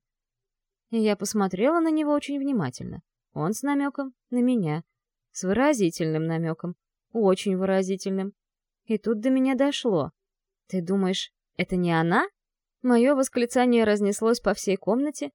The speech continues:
и заставило присутствующих замереть без движения, видимо, опасаясь повторной сногсшибательной вспышки.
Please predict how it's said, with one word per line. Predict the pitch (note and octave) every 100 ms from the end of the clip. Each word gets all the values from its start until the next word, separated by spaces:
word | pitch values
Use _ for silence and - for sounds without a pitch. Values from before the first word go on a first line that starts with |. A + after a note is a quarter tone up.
| _ _ _
и | C4
заставило | A#3 A#3 - C4 C4
присутствующих | A#3+ A3+ A#3 A#3+ - C#4+ C#4 C4 A#3
замереть | B3 B3 A#3+ E3+ D#3
без | D#3+
движения, | D#3 G3+ G#3 E3 C#3 C3+ - _ _ _
видимо, | G#3+ F#3+ F#3 E3
опасаясь | E3+ E3+ - E3+ A#3+ -
повторной | D4+ - B3 F#3 D#3 E3+
сногсшибательной | E3 D#3 - E3+ D#3 - E3 D3+ D3
вспышки. | - C#3 - - -